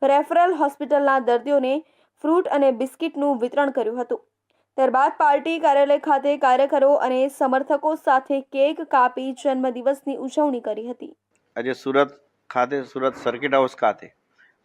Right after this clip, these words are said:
Speaker 2: સુરતના મારા દિવ્યાંગજન મિત્રો હંમેશા દર વર્ષે પહેલી માર્ચ યાદ રાખીને મને મળવા માટે આવતા હોય છે. આ વખતે એમને મળવા માટે સુરત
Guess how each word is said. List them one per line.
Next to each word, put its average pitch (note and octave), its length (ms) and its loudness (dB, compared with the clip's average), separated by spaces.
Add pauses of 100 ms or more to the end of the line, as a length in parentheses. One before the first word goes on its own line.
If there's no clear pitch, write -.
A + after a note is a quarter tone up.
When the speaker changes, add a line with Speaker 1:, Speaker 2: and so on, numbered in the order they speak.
Speaker 2:
સુરતના C#3 420 0
મારા C#3+ 420 4 (180)
દિવ્યાંગજન D#3 580 0
મિત્રો C#3 600 -2 (720)
હંમેશા D3+ 440 2
દર C#3 220 4
વર્ષે C#3 360 0
પહેલી B2+ 320 -2
માર્ચ C3+ 340 0
યાદ A#2+ 260 2
રાખીને A#2+ 520 0 (840)
મને A#2+ 460 0
મળવા A#2 300 2
માટે C3 260 -2
આવતા A#2 300 2
હોય C3 100 2
છે. C#3 140 -4
આ C3+ 80 4
વખતે C3+ 380 -4
એમને C#3 200 -4
મળવા B2 320 0
માટે B2+ 280 -4
સુરત A#2+ 400 -2